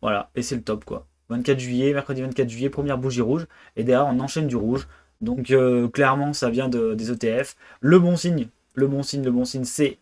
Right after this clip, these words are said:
qu'on s'approche de cette zone. C'était pas en logarithmique, plutôt, ma zone, là ? Oula, non, pas du tout. Euh, c'est qu'on s'approche de la zone d'achat, euh, que j'achèterai l-, les yeux fermés. Donc, à l'heure actuelle, elle est à deux mille dollars.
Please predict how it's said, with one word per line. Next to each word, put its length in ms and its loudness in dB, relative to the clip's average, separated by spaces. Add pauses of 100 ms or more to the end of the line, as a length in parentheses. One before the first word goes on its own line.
(140)
qu'on 200 0
s'approche 500 -4
de 120 -6
cette 180 -8
zone. 300 -6
C'était 240 -12
pas 100 -10
en 60 -6
logarithmique, 500 -8
plutôt, 220 -12
ma 160 -14
zone, 180 -16
là ? 60 -16 (680)
Oula, 160 -6
non, 180 -14
pas 80 -14
du 120 -14
tout. 140 -20 (680)
Euh, 580 4
c'est 160 -2
qu'on 80 -2
s'approche 640 -2
de 120 2
la 160 4
zone 260 2
d'achat, 560 4
euh, 340 0
que 140 -4
j'achèterai 580 -4 (140)
l-, 400 -2 (100)
les 160 0
yeux 80 2
fermés. 300 0
Donc, 180 -2
à 60 0
l'heure 100 -2
actuelle, 460 -4
elle 160 -4
est 20 2
à 80 0
deux 100 -2
mille 140 0
dollars. 360 -6